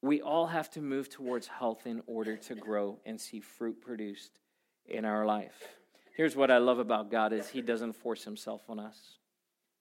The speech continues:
Why is it a commitment to growth? Why use those words or that language, commit to grow? See, because Jesus came to us. He extended himself to us, as Isaac mentioned. He didn't send us instruction. He,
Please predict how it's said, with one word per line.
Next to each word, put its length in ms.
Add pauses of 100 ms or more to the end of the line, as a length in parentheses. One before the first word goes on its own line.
(480)
Why 280
is 160
it 120
a 40
commitment 560
to 120
growth? 420
Why 180
use 380
those 500
words 440
or 60
that 240
language, 440
commit 440
to 100
grow? 340 (720)
See, 160
because 360
Jesus 960
came 260
to 220
us. 220
He 80
extended 440
himself 540
to 180
us, 240
as 140
Isaac 400
mentioned. 520 (420)
He 60
didn't 220
send 220
us 180
instruction. 640
He, 240